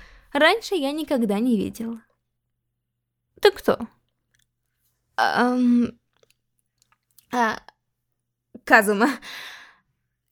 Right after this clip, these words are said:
сейчас не время для шуток. Давай в твои игры как-нибудь другой раз сыграем". Чистая краса сказала что-то невпопад, с краснеющим лицом, заставляя меня осознавать, кто она. "Погоди.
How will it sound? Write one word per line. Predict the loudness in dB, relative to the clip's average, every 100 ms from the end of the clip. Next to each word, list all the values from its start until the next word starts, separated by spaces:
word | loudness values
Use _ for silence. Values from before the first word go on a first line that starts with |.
| -12
сейчас | -2 0 2 2 4
не | 2
время | 4 2 0
для | 0 0
шуток. | 2 0 -2 -8 -18 -20 -20 _ _ _ _ _ -14
Давай | 2 4 6 2 0
в |
твои | 0 0
игры | 2 0
как-нибудь | -2 -4 0
другой | 2 4 2
раз | 0
сыграем". | -2 0 2 0 -4 -8 -14 _ _ _ _ _ _ _ -2
Чистая | 0 2 0
краса | -2 -4 -2 -2
сказала | -2 -2 0 0 -2
что-то | -4 -4
невпопад, | -2 0 -2 0 -2 -4 _ _
с | -4
краснеющим | 0 2 2 -2 -2 -4 -6
лицом, | -6 -6 -6
заставляя | -6 -2 -2 0 0
меня | 0 0
осознавать, | -2 -2 0 4 2 2
кто | -8 -6
она. | -6 -6 -10 -14 _ _ _ _ _ _ _ _ _ _ _ _ _ _ -6
"Погоди. | 2 4 4 -2